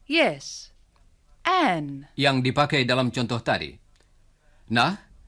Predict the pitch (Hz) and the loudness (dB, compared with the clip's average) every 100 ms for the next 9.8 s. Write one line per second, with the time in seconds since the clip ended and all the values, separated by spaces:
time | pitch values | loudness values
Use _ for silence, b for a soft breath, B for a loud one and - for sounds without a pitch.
0 | _ _ - - 151 147 175 135 113 170 | _ _ -8 2 4 4 2 -2 0 0
1 | 165 151 135 135 156 131 131 120 107 113 | 2 0 0 0 0 0 2 0 0 -4
2 | 82 73 71 - _ _ _ - _ _ | -6 -12 -16 -20 _ _ _ -20 _ _
3 | _ - 147 135 135 160 196 - 135 143 | _ 0 2 4 4 2 -2 -2 0 2
4 | 139 123 107 131 127 143 123 120 117 113 | 2 0 0 -2 0 0 2 2 2 0
5 | 110 127 135 160 - 73 62 - _ _ | 0 0 0 -2 -4 -8 -10 -18 _ _
6 | _ - 90 95 92 117 117 123 151 170 | _ -18 -6 -6 -4 -2 0 0 -2 -8
7 | _ - 107 113 120 113 110 104 147 143 | _ -2 -2 0 0 0 -2 -2 -4 -2
8 | 127 117 117 120 98 92 92 110 127 107 | -4 -4 -4 -2 -2 -2 -2 -2 -4 -2
9 | 117 120 117 151 92 69 - | 0 -2 -2 -2 -4 -10 -20